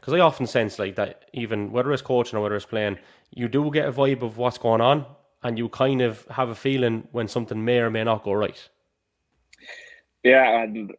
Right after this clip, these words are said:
Speaker 2: um, so I know exactly what you mean, and I, I didn't kinda have that inkling, and, um, with Kerry being, Kerry losing the Down, I knew that they had to come with everything that they had, and they were obviously gonna be hugely up for it.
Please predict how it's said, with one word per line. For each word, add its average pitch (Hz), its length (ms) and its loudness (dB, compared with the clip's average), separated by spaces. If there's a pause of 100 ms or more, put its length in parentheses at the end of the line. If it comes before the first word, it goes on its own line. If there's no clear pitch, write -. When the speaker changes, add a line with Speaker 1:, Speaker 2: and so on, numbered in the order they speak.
(240)
Speaker 2:
um, 101 580 -6
so - 160 -8
I 110 100 0
know 107 200 -4
exactly 104 320 -6
what 98 160 -10
you 101 60 -12
mean, 104 200 -8
and 92 140 -10
I, 92 180 -6
I 95 80 -4
didn't 107 340 -8
kinda 101 180 -6
have 110 180 -2
that 107 180 -4
inkling, 104 380 -8
and, 90 220 -12
um, 90 420 -6 (320)
with 101 140 -6
Kerry 113 280 6
being, 95 340 -2 (840)
Kerry 135 280 8
losing 123 280 4
the 104 80 -2
Down, 123 300 2
I 110 60 -2
knew 117 180 0
that 107 120 -4
they 117 140 2
had 110 220 0
to - 80 -20
come 117 280 -8
with 104 120 -2
everything 104 560 -2 (100)
that 95 80 -12
they 107 180 -2
had, 98 260 -2
and 95 140 -10
they 104 120 -2
were 104 100 -2
obviously 101 300 -4
gonna 98 140 -10
be 92 80 -10
hugely 95 360 -6
up 113 220 -4
for 98 220 -6
it. 92 60 -14